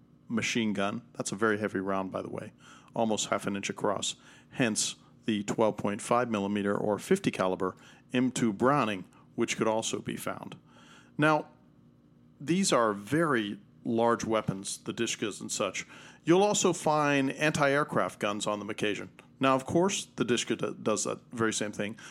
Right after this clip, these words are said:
but the fourteen point five millimeter Z P U, which is based on the K P V H M B,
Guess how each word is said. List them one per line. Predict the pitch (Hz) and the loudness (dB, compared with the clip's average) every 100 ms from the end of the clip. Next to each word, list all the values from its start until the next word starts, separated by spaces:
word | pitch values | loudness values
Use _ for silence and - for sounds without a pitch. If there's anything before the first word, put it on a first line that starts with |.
| - - | -18 -6
but | - 135 131 | 4 4 4
the | 123 | 2
fourteen | 110 - 165 165 175 160 | 2 2 2 2 0 0
point | 139 139 113 | 2 2 2
five | - 120 131 | 2 4 4
millimeter | 131 131 123 123 113 110 127 | 2 2 4 2 2 2 2
Z | 117 139 | 2 2
P | 127 110 | 0 -2
U, | 104 143 185 107 110 - - - - - - - - - - - | -2 2 2 2 -2 -12 -20 -20 -20 -20 -20 -20 -20 -20 -20 -4
which | 123 123 | 2 2
is | 113 | 2
based | 113 117 - | 2 2 2
on | 110 | 0
the | |
K | 107 127 | 2 0
P | 110 113 | 2 0
V | 104 107 | 2 2
H | 107 - | 2 2
M | 104 | 0
B, | 101 117 | 0 0